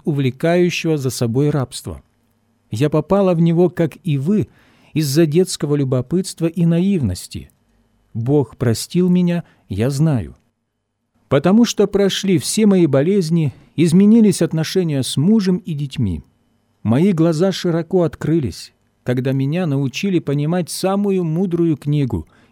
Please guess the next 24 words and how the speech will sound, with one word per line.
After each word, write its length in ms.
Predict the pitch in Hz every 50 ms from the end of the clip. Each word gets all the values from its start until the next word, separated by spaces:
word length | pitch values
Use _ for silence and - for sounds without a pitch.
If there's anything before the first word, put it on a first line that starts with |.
| _ -
Библию. 600 | 104 113 147 165 156 143 127 107 82 - 67 - _ _ _ _ _ _ _ - - - _
В 120 | 110 107
ней 220 | 120 160 196 202 185
вся 320 | - - - 185 185 180
правда 540 | - - 160 165 156 147 123 117 110 107 95
о 40 | 98
колдовстве 720 | - 113 110 113 113 104 104 - - - 151 165 160 156
и 20 | 151
гаданиях. 720 | 135 139 143 143 156 156 135 98 73 69 - _ _ _ _ _ _ _ _ _ _ _ _ _ _ _
Там 320 | - 151 170 190 196 190 -
так 400 | - - 123 131 139 - - - _
и 100 | - 127
написано: 640 | 127 123 113 - 113 101 - - 107 80 67 64 - _ _ _ _ _ _ _ _ _ _
«Это 440 | - 165 196 190 190 180 175 165 - _ _ _ _ _ _ _ _ _ _
мерзость 760 | - 82 87 101 131 139 135 123 120 117 110 - - - - _ _ _ _
пред 220 | _ - 110 101 95
Богом». 440 | 92 104 95 87 80 80 69 64 - _ _ _ _ _ _ _ _ _ _ _ _ - - - - - -
Он 200 | - - 156 180
отворачивается 920 | 185 - 180 185 208 208 226 233 214 - 220 196 202 196 190 185 - 196 190
от 120 | 180 -
всех, 500 | - - - - 196 156 101 80 - - _
кто 180 | _ - - 151
намеренно 580 | 160 165 175 175 175 160 147 143 143 139 139 131
грешит, 540 | 123 127 131 127 - - 208 202 202 -